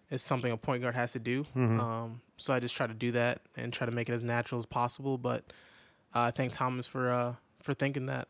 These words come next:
Speaker 1: highly of me.
Speaker 2: Yeah, well, it's like,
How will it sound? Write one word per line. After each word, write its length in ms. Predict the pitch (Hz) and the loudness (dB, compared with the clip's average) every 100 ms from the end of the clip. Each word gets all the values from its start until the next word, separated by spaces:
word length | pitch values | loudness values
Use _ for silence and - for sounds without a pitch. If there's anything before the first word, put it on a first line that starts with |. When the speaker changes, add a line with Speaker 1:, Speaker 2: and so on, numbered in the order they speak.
| - | -6
Speaker 1:
highly 300 | - 143 143 | 2 4 4
of 120 | 127 | 0
me. 160 | 120 123 _ _ _ - - - | -4 -10 _ _ _ -20 -20 0
Speaker 2:
Yeah, 200 | 180 185 | 8 12
well, 220 | 165 139 123 | 12 12 10
it's 340 | - - - - | 6 -4 -6 2
like, 280 | 120 110 | 6 6